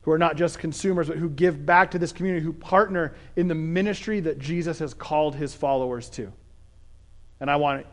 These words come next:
to invite you to be part of that with us. So together we can impact the lives of others, so that together we can impact the lives of each other,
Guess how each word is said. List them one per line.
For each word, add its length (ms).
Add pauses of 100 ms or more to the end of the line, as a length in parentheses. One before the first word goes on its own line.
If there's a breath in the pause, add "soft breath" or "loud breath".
(120)
to 100
invite 360
you 200 (300)
to 80
be 100
part 240
of 120
that 180
with 160
us. 320 (1700)
So 180
together 360
we 120
can 140
impact 420
the 100
lives 280
of 100
others, 420 (600 soft breath)
so 100
that 220
together 320
we 80
can 100
impact 300
the 80
lives 320
of 180 (220)
each 240
other, 260